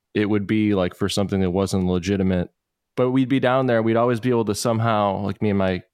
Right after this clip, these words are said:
group of friends, we'd always somehow be able to argue our way out of it. And that always gave me a strange sense of pride. There was one time in particular, we would every morning go out to get coffee at Cappy's.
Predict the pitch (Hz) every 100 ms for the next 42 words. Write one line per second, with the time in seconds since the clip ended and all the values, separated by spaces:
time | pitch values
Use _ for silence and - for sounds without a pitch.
0 | _ - 113 - - 107 95 90 110 110
1 | 120 110 120 120 104 107 101 78 101 101
2 | 107 92 92 95 85 92 98 85 82 -
3 | _ _ - 95 95 95 98 107 110 101
4 | - 104 92 95 92 - 107 104 - 101
5 | 95 95 - 104 95 101 127 135 _ _
6 | - 110 95 110 110 110 98 95 90 90
7 | 98 98 95 90 - _ _ - 120 117
8 | 107 104 107 101 107 104 98 98 95 101
9 | 101 95 - - 101 101 104 87 - 104
10 | 92 131 135 -